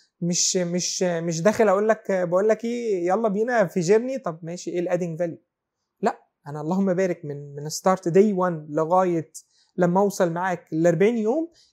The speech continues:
إيه، الاشخاص بتشوف نجاحات، حتى كمان هم بيشكروني على كده، مع العلم اللي النجاح الحقيقي احنا بنحققه مع بعض، مش انا ما، ما، يعني ما بنسيبش النجاح ليا حتى لو انا كنت سبب فيه.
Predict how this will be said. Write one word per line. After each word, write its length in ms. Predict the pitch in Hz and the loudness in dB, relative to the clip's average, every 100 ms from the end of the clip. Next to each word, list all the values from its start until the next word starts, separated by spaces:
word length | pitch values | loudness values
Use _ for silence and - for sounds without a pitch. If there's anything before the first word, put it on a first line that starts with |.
| - | 0
إيه، 320 | 208 220 - - - | 2 2 -2 -18 -2
الاشخاص 480 | 175 190 190 247 262 | 2 2 2 4 4
بتشوف 320 | 247 320 330 | 4 0 0
نجاحات، 460 | 294 269 - 285 - | -2 -2 -6 -6 -6
حتى 260 | 220 240 269 | -8 -4 -4
كمان 320 | 240 247 254 | -2 -2 -2
هم 200 | 247 269 269 - | -6 -4 -6 -6
بيشكروني 960 | 220 175 196 196 - - - 233 311 302 | -10 -8 -6 -6 -6 -10 -2 0 2 -2
على 200 | 262 262 | -2 -2
كده، 280 | 285 208 - _ _ _ _ | 0 -4 -6 _ _ _ _
مع 240 | 185 247 285 | 0 0 2
العلم 460 | 233 269 269 240 220 | 2 0 -2 -8 -2
اللي 160 | 196 | 0
النجاح 300 | 202 202 247 | 0 0 0
الحقيقي 600 | 302 - 208 254 254 330 - | -2 -4 -6 -4 -6 -6 -8
احنا 220 | 196 - 247 | -10 -4 -2
بنحققه 460 | 202 - - - | -2 -4 -4 -2
مع 180 | 226 170 | 0 0
بعض، 320 | 170 165 - _ _ _ - | 0 -4 -8 _ _ _ -4
مش 180 | 180 220 | 0 4
انا 280 | 226 233 202 | 4 2 0
ما، 200 | 180 180 | -4 -4
ما، 340 | 165 170 180 | -2 -4 -4
يعني 340 | 180 151 160 170 | -8 -8 -8 -10
ما 200 | 160 160 | -6 -2
بنسيبش 440 | 175 170 233 - | -2 -2 -2 -2
النجاح 380 | 220 185 226 240 | -2 0 0 2
ليا 340 | 214 170 - _ _ _ _ _ | 0 0 -8 _ _ _ _ _
حتى 260 | - 233 254 | -2 4 6
لو 100 | 254 | 6
انا 80 | 262 | 4
كنت 160 | 262 | 0
سبب 220 | - 262 254 | 4 6 6
فيه. 380 | 254 269 202 | 2 -4 -4